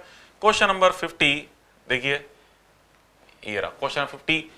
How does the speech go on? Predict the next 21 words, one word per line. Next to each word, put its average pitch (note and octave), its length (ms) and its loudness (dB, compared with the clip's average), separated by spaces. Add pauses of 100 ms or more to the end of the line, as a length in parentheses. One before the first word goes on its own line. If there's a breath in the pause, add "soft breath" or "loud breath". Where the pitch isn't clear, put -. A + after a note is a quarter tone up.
(160 loud breath)
आपसे D3+ 260 8
कह - 20 6
रहा E3+ 100 10
है E3 60 4
कि E3 100 2
द्रव्यमान D3+ 380 4
और D#3+ 160 0
वेग D3+ 300 2
प्रत्येक D#3+ 420 0
के D#3+ 100 0
मात्रक C3+ 420 0
को D#3 120 -4
दुगुना C3+ 300 0
कर G#2+ 120 -2
दिया G2 160 -8
जाए, G2 140 -10 (240)
ठीक D3+ 120 -2
है। G3+ 80 6 (420 loud breath)
तो D3 60 0
यहाँ E3 220 6
पे C#3+ 160 4